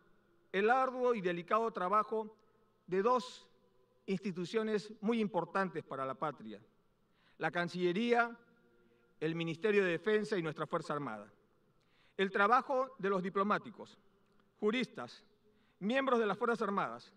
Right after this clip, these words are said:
especialistas en temas marítimos, cartógrafos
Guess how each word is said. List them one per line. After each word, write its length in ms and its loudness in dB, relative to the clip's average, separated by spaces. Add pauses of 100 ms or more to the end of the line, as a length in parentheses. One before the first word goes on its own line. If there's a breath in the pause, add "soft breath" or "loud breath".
(540 soft breath)
especialistas 720 0
en 140 0
temas 260 0
marítimos, 640 -2 (540 soft breath)
cartógrafos 920 0